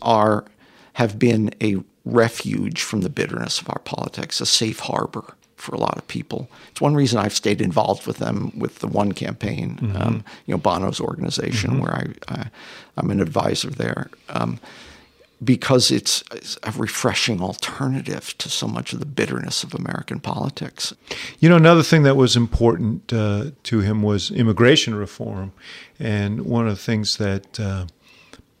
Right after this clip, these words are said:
Speaker 2: had impressed me when he was governor of Texas was that he resisted the nativism that we saw, for example, in California with Pete Mil-,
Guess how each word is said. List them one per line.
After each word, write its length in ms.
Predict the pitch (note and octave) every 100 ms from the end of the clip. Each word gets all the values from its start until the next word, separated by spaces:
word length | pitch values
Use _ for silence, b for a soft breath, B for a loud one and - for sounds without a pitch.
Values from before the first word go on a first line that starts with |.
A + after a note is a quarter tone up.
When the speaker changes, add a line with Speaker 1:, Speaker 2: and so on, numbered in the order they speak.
| _ _
Speaker 2:
had 260 | A2 A2 G#2
impressed 520 | G2+ F2+ A2 G#2+ -
me 100 | G2
when 140 | F#2+
he 100 | G2
was 120 | G#2+ F#2
governor 340 | A2 G2 G2
of 120 | F2+
Texas 440 | - A#2 - G2+ G#2+
was 140 | F#2+
that 140 | G#2+
he 120 | G2+ A#2+
resisted 560 | G#2 F2 A2+ A#2+ A#2
the 80 | G2
nativism 600 | G2+ G#2 G2 F#2+ F#2 G2
that 100 | -
we 80 | G2
saw, 200 | - A2
for 300 | - B2 A2
example, 380 | F#2+ G#2 G2 F#2+
in 60 |
California 960 | - A2+ F#2+ F#2+ - A2 G#2+ G2 G2+ F2+ B B B B
with 280 | A#2+ G2+ -
Pete 280 | - G#2 D3+
Mil-, 260 | A2 G#2